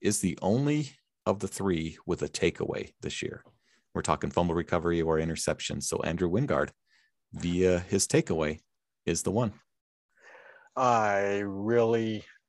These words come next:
Speaker 2: love that pick, and he's done very well for everyone who's picked them up. But I went with defensive line,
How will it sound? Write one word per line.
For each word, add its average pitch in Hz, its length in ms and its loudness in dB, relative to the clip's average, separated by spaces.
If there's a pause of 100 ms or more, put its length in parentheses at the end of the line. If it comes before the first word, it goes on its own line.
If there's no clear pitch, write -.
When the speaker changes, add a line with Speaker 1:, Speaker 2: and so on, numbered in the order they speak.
(120)
Speaker 2:
love 107 580 4
that 110 300 4
pick, 117 260 2 (120)
and 92 340 -8 (340)
he's 104 560 0 (460)
done 113 320 4
very 113 260 6
well 113 320 6
for 120 160 -2
everyone 117 280 -2
who's 117 140 -6
picked - 260 -2
them 123 180 2
up. 135 260 0
But - 180 -8 (400)
I 120 160 6
went 147 280 4
with 104 360 2 (680)
defensive 98 460 -2
line, 135 420 0